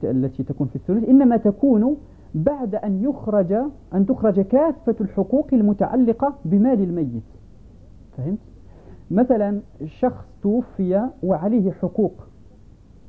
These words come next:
حقوق متعلقة بالله سبحانه وتعالى، مثلًا عليه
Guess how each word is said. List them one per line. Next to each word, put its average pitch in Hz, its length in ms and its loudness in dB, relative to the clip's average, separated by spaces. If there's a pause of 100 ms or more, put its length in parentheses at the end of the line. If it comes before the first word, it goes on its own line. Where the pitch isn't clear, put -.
(280)
حقوق 208 400 4
متعلقة 196 480 -2
بالله 190 380 2
سبحانه 170 300 -4
وتعالى، 135 260 -4
مثلًا 156 320 -4
عليه 165 200 -2